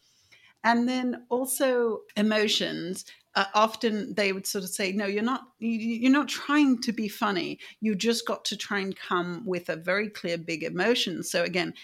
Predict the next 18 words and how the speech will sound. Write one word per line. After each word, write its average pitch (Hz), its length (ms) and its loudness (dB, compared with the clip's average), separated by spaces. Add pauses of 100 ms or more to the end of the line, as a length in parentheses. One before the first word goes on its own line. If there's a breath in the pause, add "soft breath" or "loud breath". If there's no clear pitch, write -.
(260 loud breath)
such 247 380 2
great 226 200 0
practice - 460 -4
to - 140 -4
me 202 180 0
is 170 260 -2
the, 190 300 0
the 202 160 -6
British 233 320 2
stiff 254 320 0
upper 220 260 2
lip 208 380 2
who 214 100 0
had 185 140 -2
suppressed 254 540 0
all 214 120 -2
my 185 180 2
emotions. 180 840 -2